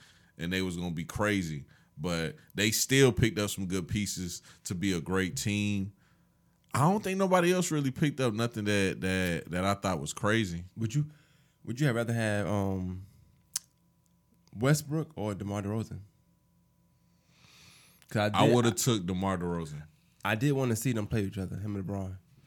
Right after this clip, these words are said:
Speaker 1: Yeah, I woulda took DeMar DeRozan because I just feel like I don't, I don't wanna go out on a limb and say he's a better scorer. I just think he would f-, complement LeBron better.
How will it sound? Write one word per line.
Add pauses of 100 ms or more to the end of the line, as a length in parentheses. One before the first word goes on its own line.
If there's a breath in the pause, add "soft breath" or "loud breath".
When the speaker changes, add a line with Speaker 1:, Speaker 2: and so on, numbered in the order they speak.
(240 soft breath)
Speaker 1:
Yeah,
I
woulda
took
DeMar
DeRozan
because
I
just
feel
like (920 loud breath)
I
don't,
I
don't
wanna
go
out
on
a
limb
and
say
he's
a
better
scorer.
I
just
think
he
would
f-,
complement
LeBron
better.